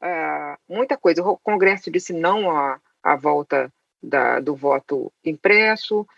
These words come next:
o Supremo deixou claro que ali, é, eles não deixariam, é, passar daquele ponto. Então, ele, é, essa resistência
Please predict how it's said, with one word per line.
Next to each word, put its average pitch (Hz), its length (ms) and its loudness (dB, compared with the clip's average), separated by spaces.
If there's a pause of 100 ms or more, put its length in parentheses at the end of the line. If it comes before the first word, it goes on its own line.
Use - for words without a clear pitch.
(220)
o 160 120 -6
Supremo 165 720 2
deixou 156 480 0
claro 165 680 4
que 139 240 -10
ali, 151 420 -2 (240)
é, 143 480 0
eles 147 360 -2
não 165 380 2
deixariam, 143 680 -2 (640)
é, 139 400 2 (380)
passar 165 440 4
daquele 147 320 -8
ponto. 196 680 0 (300)
Então, 240 340 4
ele, 208 520 2 (440)
é, 160 840 4 (220)
essa 190 280 0
resistência 190 1080 -2